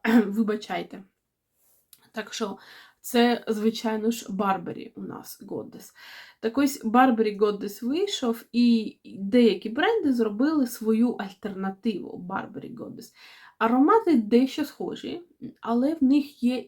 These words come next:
і певна така кількість, е, ем, елементів, які відрізняються, і дещо навіть, е,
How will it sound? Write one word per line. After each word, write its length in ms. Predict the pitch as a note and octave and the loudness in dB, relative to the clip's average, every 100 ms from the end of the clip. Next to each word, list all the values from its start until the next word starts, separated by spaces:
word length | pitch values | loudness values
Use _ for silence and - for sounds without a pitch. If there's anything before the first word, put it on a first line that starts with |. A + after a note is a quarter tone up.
| - | 0
і 440 | A#3 A#3 A3 G#3 - _ _ | 6 6 6 -2 -10 _ _
певна 440 | B3 B3+ A3 G3+ | 0 2 0 -2
така 360 | G3 G3+ G#3 G3 | -8 -12 -10 -10
кількість, 800 | _ A#3 A#3+ A3+ A3 - _ _ | _ -2 0 -4 -6 -10 _ _
е, 180 | - - A#3 _ - - - - _ _ _ - | -16 -16 -20 _ -20 -20 -20 -20 _ _ _ -20
ем, 160 | - _ - | -20 _ 2
елементів, 680 | A#3+ A#3 A#3 D#4+ F#4 D4+ | 6 8 8 4 -2 0
які 260 | A#3 A#3 C4 | 0 4 4
відрізняються, 1080 | A3+ G#3 G3 F#3+ F#3 F#3 - A#3 - - - _ | 4 2 -2 -10 -8 -8 -10 -12 -10 -12 -12 _
і 420 | A#3 B3+ B3+ - _ | 4 6 4 2 _
дещо 1000 | G3+ G3+ B3 C#4+ C#4 - - C4 C4 A#3+ | -12 -2 4 4 4 -4 2 4 4 0
навіть, 920 | A3+ G#3+ A3 G#3+ G#3+ G3 - - - - | -4 -2 -2 -2 -4 -8 -14 -18 -20 -20
е, 240 | C#3 C#3+ | -18 -16